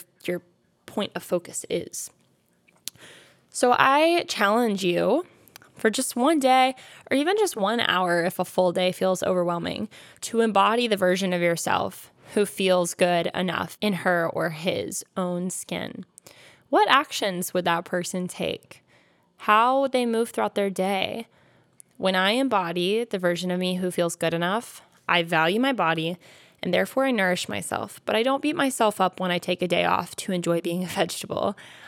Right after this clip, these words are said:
I don't overanalyze my work performance and beat myself up for not being better or making more money or freak out because I think my boss hates me. <laughs> I feel satisfied with my home, my relationships,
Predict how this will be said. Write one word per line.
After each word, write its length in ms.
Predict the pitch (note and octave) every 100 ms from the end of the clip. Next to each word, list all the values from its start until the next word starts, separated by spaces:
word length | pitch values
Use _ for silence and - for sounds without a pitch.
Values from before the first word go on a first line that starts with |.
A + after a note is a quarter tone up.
| -
I 60 | F3+
don't 200 | F#3+ -
overanalyze 760 | G#3+ A#3 - G#3+ G#3+ G3+ G3+
my 100 | A3+
work 220 | A3 F#3
performance 680 | - F#3+ F3+ F3 F3+ F#3+ -
and 160 | - F#3
beat 140 | F#3
myself 460 | F#3+ F#3 - F#3 F#3
up 180 | F#3 F#3
for 180 | - F#3
not 220 | F3 F3+
being 260 | F#3 F#3
better 480 | F3+ F#3 F3 F3+ G3 -
or 80 |
making 360 | F#3 F3+ F3+ G3
more 140 | G3+
money 460 | G3+ F#3+ F#3 G3 G3+ _ _ - - -
or 240 | F3 F3+ F3 _ _
freak 360 | - G#3+ G#3+ G#3
out 220 | G3 G3
because 240 | G#3 G3
I 80 | F#3+
think 160 | F#3+ F#3
my 120 | G3
boss 260 | F#3 F#3+
hates 260 | - F3 -
me. 260 | F#3 G#3 C4
<laughs> 60 | G#3+ A3 C4+ C4+ -
I 100 | G#3
feel 240 | A3 A3+ A#3+
satisfied 840 | - A#3 G3+ A#3 - A3 A#3 B3+
with 140 | B3+ A#3+
my 120 | A#3+
home, 540 | A3 G#3+ A3 A3 A3 - - - -
my 80 | F3+
relationships, 1200 | F3 F3+ G3 A3+ A3 A3 - G#3+ G#3 - - -